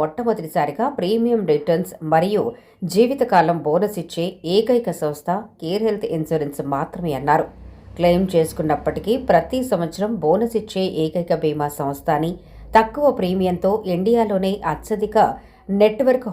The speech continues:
హాస్పిటల్స్ ఉన్న ఏకైక సంస్థని, అలాగే రైటర్స్ ద్వారా ఇతర ఏ కంపెనీలో లేని సేవలు అందుబాటులో ఉన్నాయన్నారు. ప్రధానంగా ఆటో రీఛార్జ్, రూమ్ లిమిట్‌తో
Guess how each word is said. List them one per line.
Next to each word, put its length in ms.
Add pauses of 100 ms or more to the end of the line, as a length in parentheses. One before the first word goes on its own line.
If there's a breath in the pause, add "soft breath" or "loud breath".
హాస్పిటల్స్ 680
ఉన్న 160 (300)
ఏకైక 340 (100)
సంస్థని, 540 (480 soft breath)
అలాగే 340 (460)
రైటర్స్ 420 (140)
ద్వారా 280 (240)
ఇతర 220 (260)
ఏ 40 (120)
కంపెనీలో 500 (100)
లేని 320
సేవలు 340 (220)
అందుబాటులో 640
ఉన్నాయన్నారు. 520 (440)
ప్రధానంగా 520 (540 loud breath)
ఆటో 260 (120)
రీఛార్జ్, 440 (280)
రూమ్ 240 (140)
లిమిట్‌తో 460